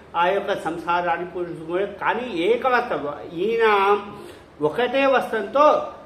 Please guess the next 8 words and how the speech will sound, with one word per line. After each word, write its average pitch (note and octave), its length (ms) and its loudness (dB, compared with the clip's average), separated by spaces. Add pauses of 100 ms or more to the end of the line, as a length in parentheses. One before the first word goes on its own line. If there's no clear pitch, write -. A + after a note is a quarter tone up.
పాపం A3 440 4
అదే F#3 360 0
అంటే C4 380 2
అంత C4+ 420 2
దరిద్రాన్ని B3+ 760 2
అనుభవిస్తుంటే F#3+ 960 -4 (260)
ఒకానొక F#3 500 0
సందర్భంలో F3+ 840 -2